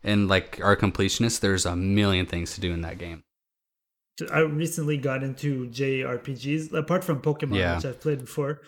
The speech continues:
Speaker 2: but Macho
Speaker 1: Yeah.
Speaker 2: made me play Chrono Trigger. And I don't know if you've played that before, but you
Speaker 1: No.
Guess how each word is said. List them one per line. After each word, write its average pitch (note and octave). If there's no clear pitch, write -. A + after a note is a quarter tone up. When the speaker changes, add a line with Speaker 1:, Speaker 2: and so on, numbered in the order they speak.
Speaker 2:
but D3
Macho D#3+
Speaker 1:
Yeah. D#3+
Speaker 2:
made D3
me C#3
play D#3
Chrono D#3
Trigger. F#3+
And D3
I D3
don't C#3+
know D3+
if D3
you've C#3
played D3
that C3+
before, C3
but C#2+
you F#2
Speaker 1:
No. F2+